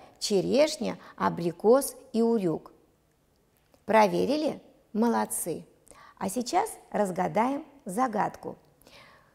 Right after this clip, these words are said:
Кто-то там, в углу садовом, в скромном платьице лиловом, прячется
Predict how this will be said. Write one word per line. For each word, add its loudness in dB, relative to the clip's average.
Кто-то 2
там, 0
в -2
углу 4
садовом, 0
в -10
скромном 0
платьице 0
лиловом, 6
прячется 4